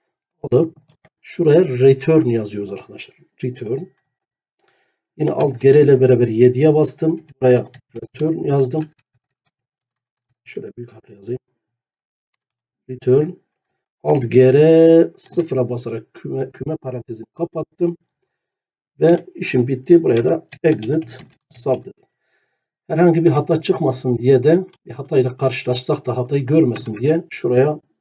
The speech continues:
on error next yazıyorum. Kodumuz bu. Şimdi bunun aynısını, e, şu satırı alıyorum.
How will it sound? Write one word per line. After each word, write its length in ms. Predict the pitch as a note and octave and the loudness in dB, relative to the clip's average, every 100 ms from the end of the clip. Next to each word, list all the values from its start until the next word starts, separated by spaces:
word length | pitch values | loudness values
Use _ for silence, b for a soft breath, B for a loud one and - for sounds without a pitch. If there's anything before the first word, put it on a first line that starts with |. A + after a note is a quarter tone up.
| _ _ _ - _ - C#3+ | _ _ _ -20 _ -20 -14
on 100 | C#3 - _ _ - | -12 -12 _ _ -6
error 840 | B2+ B2+ - - - C#3+ B2 - - - - - - - _ _ C#3+ C#3+ - C3+ B2+ _ _ _ _ _ _ _ _ _ _ - | -4 -4 -10 -8 -2 -2 -4 -12 -18 -20 -18 -16 -16 -18 _ _ -20 -20 -20 -20 _ _ _ _ _ _ _ _ _ _ _ -6
next 300 | C3 - - | -6 -6 -12
yazıyorum. 380 | - - _ _ _ _ _ _ _ _ _ _ _ _ _ _ _ _ _ _ b b b b | -14 -16 _ _ _ _ _ _ _ _ _ _ _ _ _ _ _ _ _ _ b b b b
Kodumuz 500 | F3+ - - E3+ D3+ | -4 -4 -2 -2 -2
bu. 140 | A#2+ - _ _ _ _ | -4 -6 _ _ _ _
Şimdi 200 | - - | -20 -8
bunun 240 | F3 F#3 - | -6 -6 0
aynısını, 640 | G3 F3 B2+ - C#3+ F#3 - _ _ _ _ _ _ _ _ _ _ _ _ _ _ _ _ _ _ _ C3+ | 2 2 0 -4 -2 -2 -4 _ _ _ _ _ _ _ _ _ _ _ _ _ _ _ _ _ _ _ 2
e, 300 | C3 A#2+ - | 2 2 -4
şu 300 | - - F3+ | -12 0 0
satırı 440 | - C#3 - - | 2 -2 2 0
alıyorum. 560 | - D3+ C3+ A2+ B2 | 2 4 4 4 2